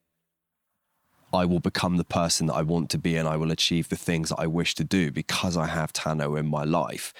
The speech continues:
Every time I have a moment of doubt, I look at Tano and I look at what he's going through on a daily basis and the hurdles he's faced with and overcomes. Now, if Tano can accomplish these things at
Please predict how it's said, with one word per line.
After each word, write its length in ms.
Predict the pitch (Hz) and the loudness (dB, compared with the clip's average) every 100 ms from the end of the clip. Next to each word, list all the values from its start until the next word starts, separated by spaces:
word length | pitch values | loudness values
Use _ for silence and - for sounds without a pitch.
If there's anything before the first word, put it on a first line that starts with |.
| - - - | -18 -18 -6
Every 320 | - 104 104 98 | -2 0 2 0
time 520 | - 101 95 87 82 | 0 2 2 2 2
I 80 | 82 | 0
have 240 | 82 85 | -2 0
a 60 | 85 | 0
moment 480 | 87 90 82 76 - | 2 2 2 0 -4
of 160 | 87 | -6
doubt, 340 | - 95 80 67 | 0 2 2 0
I 80 | 76 | 0
look 340 | 87 101 95 | 4 4 2
at 80 | - | -2
Tano 560 | - - 95 78 71 60 | -2 0 2 2 0 -2
and 100 | - | -2
I 60 | 78 | 2
look 280 | 85 92 - | 2 2 0
at 80 | 69 | -2
what 220 | 82 76 | -2 0
he's 160 | 85 | -2
going 220 | - 87 85 | 0 0 0
through 180 | - | -2
on 80 | 80 | -2
a 60 | 80 | -2
daily 320 | 82 82 82 | -2 0 0
basis 580 | 82 87 85 67 60 - | 0 0 0 -2 -2 -4
and 180 | 82 80 | -2 -2
the 80 | |
hurdles 480 | 80 92 90 85 82 | 0 0 0 0 -2
he's 200 | - 82 | -2 -2
faced 440 | - 92 90 - - | 0 0 2 0 -4
with 240 | 57 53 - | -6 -8 -6
and 140 | 85 | -4
overcomes. 840 | 85 80 - - 104 76 65 - - - - - - | -2 -2 -4 -2 0 0 -4 -6 -6 -10 -16 -14 -2
Now, 340 | 92 90 92 - - - | 2 2 2 -2 -8 -6
if 100 | - | -2
Tano 380 | - 127 120 | 0 2 2
can 140 | - 98 | 2 0
accomplish 560 | 95 107 98 87 82 | 0 0 0 -2 -4
these 260 | - 87 85 | 0 0 2
things 560 | - 92 64 65 67 - | 0 0 0 -4 -6 -6
at 320 | - 80 78 | -4 -2 -4